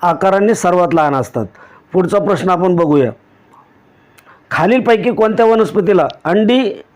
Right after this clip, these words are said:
वनस्पती म्हणून ओळखले जाते? बघा, अंडी वनस्पती कोणत्या वनस्पतीला म्हटलं म्ह-, म्हणून ओळखलं जातं? पहा, चार पर्याय आहे तुमच्यासमोर, वाटाणा आहे,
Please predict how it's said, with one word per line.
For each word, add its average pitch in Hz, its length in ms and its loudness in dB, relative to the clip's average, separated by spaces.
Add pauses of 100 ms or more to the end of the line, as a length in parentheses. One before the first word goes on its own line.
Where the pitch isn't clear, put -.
(220)
वनस्पती 208 580 0
म्हणून 190 300 2
ओळखले 175 380 2
जाते? 120 360 -2 (1120)
बघा, 196 280 0 (200)
अंडी 208 320 2
वनस्पती 220 480 2
कोणत्या 214 320 0
वनस्पतीला 180 500 2
म्हटलं 160 260 0
म्ह-, 147 720 -2
म्हणून 170 320 2
ओळखलं 165 300 2
जातं? 160 180 0
पहा, 160 200 0 (760)
चार 202 200 2
पर्याय 208 300 2
आहे 180 120 2
तुमच्यासमोर, 170 540 0 (720)
वाटाणा 180 420 2
आहे, 180 220 0